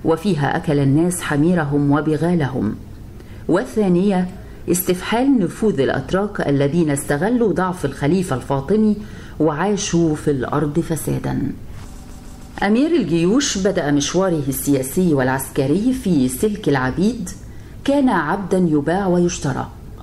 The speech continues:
غير أن مواهبه وقدراته أنقذته من قسوة أيدي التجار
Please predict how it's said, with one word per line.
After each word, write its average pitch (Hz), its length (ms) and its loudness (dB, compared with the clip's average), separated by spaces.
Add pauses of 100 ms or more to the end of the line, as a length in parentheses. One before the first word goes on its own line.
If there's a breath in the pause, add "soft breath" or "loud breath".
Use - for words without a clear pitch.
(160)
غير 226 320 2
أن 151 360 2
مواهبه 139 560 2
وقدراته 156 1040 2
أنقذته 151 680 0
من 123 140 0
قسوة 151 540 -2
أيدي 175 240 0
التجار 156 600 0